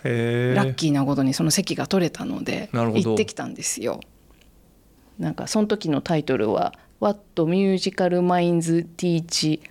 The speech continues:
Speaker 2: Us About Innovationっていう、あの、この人、そこのデザインやってらっしゃるんだけど、音楽家でもあって、あの、バークリー音楽大学で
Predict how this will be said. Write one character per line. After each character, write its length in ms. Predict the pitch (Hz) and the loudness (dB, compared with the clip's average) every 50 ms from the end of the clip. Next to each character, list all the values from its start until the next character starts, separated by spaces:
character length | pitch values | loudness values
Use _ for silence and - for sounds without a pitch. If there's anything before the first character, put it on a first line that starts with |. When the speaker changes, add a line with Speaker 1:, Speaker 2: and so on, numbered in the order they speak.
| - - _ - - | -20 -20 _ -6 -2
Speaker 2:
Us 340 | 165 175 - - 156 147 - | -2 0 0 -2 -4 -4 -2
About 400 | - 139 151 160 156 156 151 151 - 156 - | -4 -2 0 2 2 2 2 0 0 -2 0
Innovation 640 | 156 151 156 147 143 160 156 143 - - - - - | 2 2 2 2 2 2 2 0 0 0 -2 -2 -4
っ 20 | |
て 240 | - - - - - | -6 -6 -6 -4 -4
い 120 | - - - | -2 -2 -2
う、 340 | - - - - - - - - - - - - - - - - - - - - - | -2 -2 0 0 0 -2 -4 -8 -20 -20 -20 -20 -20 -18 -18 -18 -18 -18 -14 -6 -2
あ 160 | - 165 160 | 0 2 4
の、 140 | 156 151 151 | 4 2 2
こ 120 | - 254 | 2 4
の 120 | 254 269 269 | 4 6 4
人、 380 | 269 - - 170 156 139 - - - - - _ - - - | 4 2 2 2 4 2 0 -4 -10 -20 -20 _ -16 -8 -4
そ 180 | - - 233 220 | 0 0 0 2
こ 120 | 226 226 | 2 2
の 180 | 226 220 220 208 | 4 4 4 4
デ 140 | 214 214 | 4 4
ザ 140 | 220 269 285 | 4 4 6
イ 60 | 262 | 6
ン 20 | 233 | 6
や 100 | 214 208 | 4 4
っ 60 | 214 | 4
て 80 | - 240 | 4 2
ら 80 | 233 | 2
っ 20 | 233 | 4
し 80 | - | 2
ゃ 60 | 254 | 2
る 60 | 233 214 | 2 2
ん 40 | |
だ 60 | 202 185 | 2 2
け 80 | 196 | 4
ど、 340 | 180 180 175 165 - - - - _ - 196 - - | 4 4 4 4 2 0 -6 -12 _ -8 -8 -4 0
音 220 | - 262 285 285 277 | 2 4 6 6 6
楽 200 | 277 277 277 - | 4 4 2 2
家 140 | - 254 233 | 2 2 4
で 80 | 254 | 4
も 180 | 196 156 - 165 | 2 2 0 -4
あ 40 | - | -6
っ 40 | |
て、 480 | - - _ - 156 139 135 127 - - - - - - - - | -8 -10 _ -2 0 0 2 0 0 -2 -6 -14 -20 -20 -10 -4
あ 80 | - 175 | 0 0
の、 80 | 170 | 2
バ 160 | 165 214 240 | 2 2 2
ー 60 | 254 254 | 0 0
ク 140 | - 277 | 0 2
リ 180 | 240 247 247 247 | 4 4 4 4
ー 40 | - | 4
音 180 | 247 247 247 | 4 4 4
楽 240 | 240 240 240 240 240 | 4 2 2 2 2
大 200 | 233 233 226 220 | 4 4 4 4
学 280 | 202 196 190 - 180 165 | 2 2 0 0 -2 0
で 360 | 180 185 175 147 135 - - | 2 4 4 2 0 -2 -6